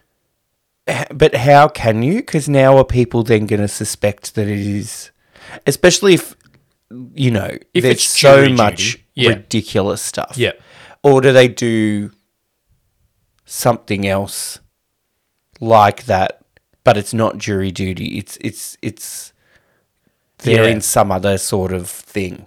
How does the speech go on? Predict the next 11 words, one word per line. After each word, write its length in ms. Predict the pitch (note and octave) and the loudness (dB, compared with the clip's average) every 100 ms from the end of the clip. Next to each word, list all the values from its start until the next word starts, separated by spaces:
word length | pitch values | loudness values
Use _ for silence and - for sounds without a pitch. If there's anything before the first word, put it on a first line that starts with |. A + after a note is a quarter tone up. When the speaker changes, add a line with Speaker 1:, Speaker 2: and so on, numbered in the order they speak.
| _ | _
Speaker 1:
but 120 | G#2 | 0
I 80 | G2+ | 0
don't 160 | F#2+ | 0
know 100 | F#2+ F2+ | -4 -4
what 140 | F#2 | -4
that 140 | - | -6
would 120 | - - | -8 -10
look 140 | E2 | -12
like. 220 | - - - - - _ _ _ _ | -12 -12 -16 -20 -20 _ _ _ _
Speaker 2:
Yeah, 220 | D3+ E3 | -2 0
because 400 | D#3+ D#3 D#3+ | -2 -4 -4